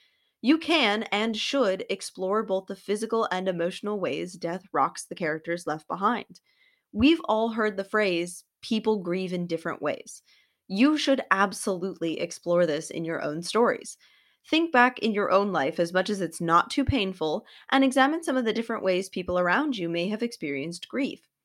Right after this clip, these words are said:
Some people in my family, for example, are quite stoic. Because they are depended upon by other members,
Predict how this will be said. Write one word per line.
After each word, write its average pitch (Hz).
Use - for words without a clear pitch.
Some 226
people 202
in 180
my 196
family, 170
for 175
example, 170
are 175
quite 185
stoic. -
Because 233
they 220
are 220
depended 180
upon 226
by 180
other 180
members, 190